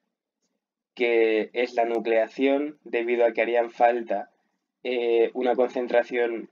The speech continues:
muy elevada de, de actina G. Por lo tanto, la nucleación se suele dar gracias a A B Ps, es decir, las, las proteínas de unión a la actina.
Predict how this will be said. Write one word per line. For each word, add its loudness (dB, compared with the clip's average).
muy -2
elevada 2
de, -6
de -2
actina -2
G. -2
Por -4
lo -4
tanto, 0
la 2
nucleación 0
se -12
suele 0
dar 4
gracias 0
a -2
A 0
B 0
Ps, -2
es -8
decir, -6
las, -6
las 0
proteínas 0
de -4
unión 0
a 2
la 2
actina. 0